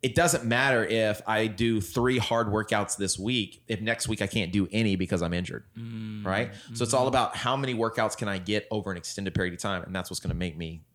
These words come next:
Speaker 1: the best athlete I can be, right?
Speaker 2: Yeah, yeah.
Speaker 1: So I would say for the next seven days, you know, if you're running five days a week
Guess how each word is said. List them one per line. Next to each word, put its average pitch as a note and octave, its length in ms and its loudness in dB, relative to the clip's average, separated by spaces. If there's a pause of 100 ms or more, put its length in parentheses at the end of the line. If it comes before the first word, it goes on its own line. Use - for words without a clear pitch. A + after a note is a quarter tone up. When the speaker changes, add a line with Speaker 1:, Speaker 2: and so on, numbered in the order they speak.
(100)
Speaker 1:
the F#2 80 -2
best F2 300 0
athlete E2+ 340 -4
I D#2 80 -2
can D#2 160 -8
be, D#2 240 -4
right? E2 200 -4
Speaker 2:
Yeah, A2 240 -4 (240)
yeah. A2+ 120 -8
Speaker 1:
So A2+ 400 6
I C3 80 4
would F3 120 4
say E3 140 4
for C#3 80 0
the C#3 80 2
next B2 200 0
seven A2+ 220 4
days, G2+ 500 0 (100)
you G#2 100 -4
know, F#2+ 120 0
if F#2 120 -4
you're A#2 100 2
running A#2 360 2
five A2+ 280 0
days A2 200 0
a G#2+ 60 2
week D3+ 440 2